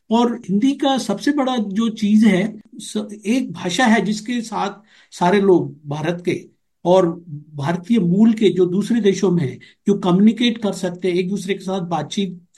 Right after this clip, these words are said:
तो वो एक केवल हिंदी ही है। Because अगर हिंदी को जब तक नहीं समझ पाएंगे, तो वहाँ की जो, जैसे कोई पॉलिटिकल, जो वहाँ पे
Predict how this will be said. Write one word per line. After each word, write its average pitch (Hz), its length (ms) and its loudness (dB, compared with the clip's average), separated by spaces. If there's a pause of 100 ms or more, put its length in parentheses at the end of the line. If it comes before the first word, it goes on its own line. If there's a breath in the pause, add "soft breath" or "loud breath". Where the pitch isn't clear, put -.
(480 loud breath)
तो 220 100 6
वो 226 280 4
एक 214 320 -4
केवल 190 300 2
हिंदी 170 320 0
ही 160 260 0
है। 123 260 -12 (200)
Because 214 340 0 (180)
अगर 240 360 -2
हिंदी 208 360 4
को 254 200 0
जब 214 220 -2
तक 220 320 -2
नहीं 220 240 6
समझ 190 340 0
पाएंगे, 185 500 0 (320 loud breath)
तो 190 120 4
वहाँ 180 320 0
की 220 200 2
जो, 208 380 2
जैसे 190 240 -4
कोई 196 260 -6
पॉलिटिकल, 180 720 2
जो 175 300 0
वहाँ 165 160 -6
पे 180 160 -4